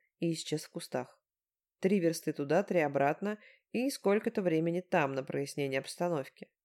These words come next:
За шаг Ассалена обернётся. И если это общий сбор, значит, войско хордингов уже подошло к столице. Значит, пора диверсантам начинать работу. Но как быть с приказом майора?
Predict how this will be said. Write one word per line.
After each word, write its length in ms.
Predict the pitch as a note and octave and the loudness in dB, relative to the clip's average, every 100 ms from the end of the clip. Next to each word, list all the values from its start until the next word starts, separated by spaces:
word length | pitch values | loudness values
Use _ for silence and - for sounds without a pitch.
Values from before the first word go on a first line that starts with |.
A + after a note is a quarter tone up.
| _ - | _ -6
За 220 | F#3+ A#3+ | -2 0
шаг 260 | - G#3 | 2 0
Ассалена 500 | G3 - F#3+ F3+ E3+ | 0 -2 2 2 2
обернётся. 640 | E3 D#3+ D3+ B2+ - - - _ _ _ _ _ _ _ _ | 2 0 0 -4 -6 -16 -20 _ _ _ _ _ _ _ _
И 100 | - | 0
если 320 | D#3+ D#3 - C#3+ | 2 2 2 -2
это 160 | D#3 | -2
общий 360 | - D3 - C#3 | -2 -4 -2 -4
сбор, 440 | C3+ D#3 G#3 - - _ - | -4 0 2 0 -8 _ -10
значит, 400 | D#3 E3+ E3 D#3 | 0 0 0 -2
войско 340 | D#3 D#3 - | 0 0 -2
хордингов 640 | D3 D#3 C#3+ D#3 F#3 G#3 - - - | -4 0 0 0 -4 -4 -8 -20 -4
уже 300 | B3 F#3+ D3 | 0 2 2
подошло 420 | - F3+ F#3+ C#3 | 2 -2 -2 -4
к 80 | C3 | -6
столице. 580 | - D#3 D3 - - - _ - | -6 -4 -4 -8 -16 -20 _ -10
Значит, 580 | D3 D3 D3 D#3 F3 - _ _ _ | -8 -2 -2 -2 -6 -10 _ _ _
пора 220 | - D#3+ F3+ | 6 6 6
диверсантам 720 | G3 A#3 - E3+ C3 C3+ B2+ | 4 -2 0 -2 -2 -4 -8
начинать 440 | B2+ - C3+ B2+ | -8 -6 -6 -4
работу. 520 | D#3+ E3+ C3+ B2 - _ _ _ _ _ _ _ | -4 -4 -6 -8 -14 _ _ _ _ _ _ _
Но 180 | - D#3 | 0 0
как 240 | G#3+ G#3+ | 0 0
быть 200 | A3+ G#3+ | 2 0
с 40 | - | 0
приказом 440 | - D#3 D#3 D3 | -4 0 2 2
майора? 500 | D#3 G3+ G3+ C3 B2+ | 0 2 4 2 -2